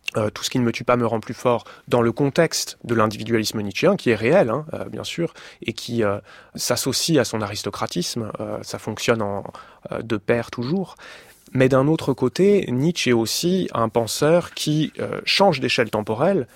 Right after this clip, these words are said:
et qui réfléchit sur l'avenir de la vie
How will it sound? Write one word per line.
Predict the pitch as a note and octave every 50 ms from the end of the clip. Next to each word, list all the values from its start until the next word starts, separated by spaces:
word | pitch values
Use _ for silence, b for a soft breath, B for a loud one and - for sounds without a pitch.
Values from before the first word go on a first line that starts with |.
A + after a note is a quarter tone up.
| B B B B B
et | - B2+ A#2+
qui | - - C#3
réfléchit | A#2+ C3 B2 - C#3+ C3 - - D#3+ D#3 C#3+ b b b b b b b
sur | - - - - - C#3+ C3+ B2+ - - -
l'avenir | A#2+ B2 B2+ C#3 C3 C#3 D#3 E3 E3 D3+ B2 A#2
de | A#2
la | A2 A2 G#2+
vie | A2+ B2 D#3+ G#3 G3+